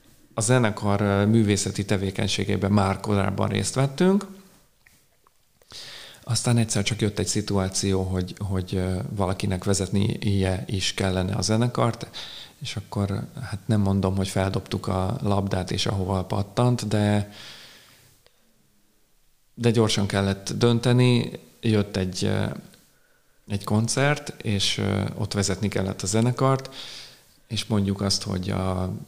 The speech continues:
én tevékenységem volt a legközelebb ehhez, úgyhogy, ö,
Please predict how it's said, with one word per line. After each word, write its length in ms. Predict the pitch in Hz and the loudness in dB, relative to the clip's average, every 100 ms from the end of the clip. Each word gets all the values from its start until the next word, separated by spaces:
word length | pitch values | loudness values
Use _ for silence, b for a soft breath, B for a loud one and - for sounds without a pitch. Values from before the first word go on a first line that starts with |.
| - _ _ _ _ _ _ _ _ _ _ - | -18 _ _ _ _ _ _ _ _ _ _ 2
én 460 | 110 101 101 104 - - - 107 101 98 104 | 4 6 4 0 -6 -14 -12 -8 -4 -4 -2
tevékenységem 960 | 101 98 98 107 101 - 101 101 104 101 | -2 0 -2 0 0 2 2 2 2 4
volt 260 | 104 101 | 2 2
a 40 | 104 | 2
legközelebb 800 | 101 - - 98 104 101 98 104 | 0 -2 -2 0 2 2 2 2
ehhez, 520 | 101 98 101 95 127 - - | 2 2 0 0 -4 -10 -12
úgyhogy, 480 | - 110 - 104 98 | -4 -4 0 -2 0
ö, 260 | 104 101 | 2 2